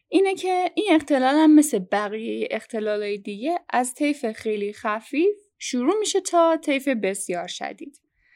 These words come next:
به همین دلیل معیارهای تشخیصی خیلی مهمن. متخصصین هم نمیخوان بدون دلیل مردم رو درمان کنن.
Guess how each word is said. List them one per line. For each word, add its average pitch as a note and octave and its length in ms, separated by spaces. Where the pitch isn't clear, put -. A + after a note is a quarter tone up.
به B3+ 80
همین F#4+ 340
دلیل G4 440
معیارهای C4 640
تشخیصی C4+ 600
خیلی C4+ 400
مهمن. F3 560
متخصصین D4+ 840
هم F4+ 120
نمیخوان C#4+ 580
بدون G3 400
دلیل G3 580
مردم F#3+ 420
رو F#3+ 60
درمان F#3 580
کنن. - 340